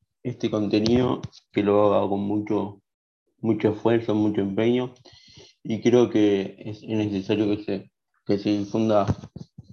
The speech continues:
este contenido, este, este material para que más personas con discapacidad hagan deporte.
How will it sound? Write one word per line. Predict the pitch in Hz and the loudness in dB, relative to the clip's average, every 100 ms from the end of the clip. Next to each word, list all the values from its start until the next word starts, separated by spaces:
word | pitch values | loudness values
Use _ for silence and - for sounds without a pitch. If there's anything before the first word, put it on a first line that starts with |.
| _ | _
este | 110 107 - | -4 -2 -2
contenido, | 107 101 101 101 113 117 117 107 | 0 0 -2 -2 0 2 0 -4
este, | 107 107 101 95 95 113 | -6 -4 -2 -2 -4 -8
este | - | -2
material | 104 98 95 110 107 | -2 -2 0 0 2
para | 104 98 104 107 _ _ - - | 0 -2 -6 -14 _ _ -8 -8
que | - | -6
más | 104 104 | -4 -4
personas | - 110 107 107 | -6 -2 -2 0
con | 104 | -2
discapacidad | 98 - 95 98 - 101 101 104 - _ _ _ | -2 -6 -10 -6 0 0 0 -8 -20 _ _ _
hagan | - 101 98 | 0 2 4
deporte. | 95 95 110 - 131 135 | 2 2 2 2 0 0